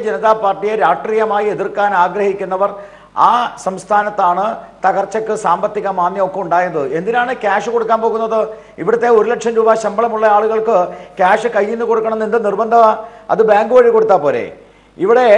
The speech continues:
ക്യാഷ്ലെസ് ട്രാൻസാക്ഷന് വേണ്ടിയിട്ടുള്ള ശ്രമം നടക്കുമ്പോൾ ക്യാഷ് ട്രാൻസാക്ഷൻ, ആ, പ്രോത്സാഹിപ്പിക്കുന്ന സർക്കാരാണ് കേരളത്തിൻ്റെ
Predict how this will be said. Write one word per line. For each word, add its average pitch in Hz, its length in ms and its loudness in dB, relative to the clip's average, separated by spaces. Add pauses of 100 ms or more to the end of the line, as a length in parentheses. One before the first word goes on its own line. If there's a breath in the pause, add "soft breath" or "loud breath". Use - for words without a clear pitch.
(460)
ക്യാഷ്ലെസ് 202 540 -2
ട്രാൻസാക്ഷന് 214 680 -4
വേണ്ടിയിട്ടുള്ള 214 460 -2
ശ്രമം 190 320 -2
നടക്കുമ്പോൾ 202 440 -2 (140)
ക്യാഷ് 214 280 0
ട്രാൻസാക്ഷൻ, 226 540 -4 (500 loud breath)
ആ, - 20 2 (360)
പ്രോത്സാഹിപ്പിക്കുന്ന 208 760 -2 (100)
സർക്കാരാണ് 208 440 -2 (100)
കേരളത്തിൻ്റെ 220 480 -4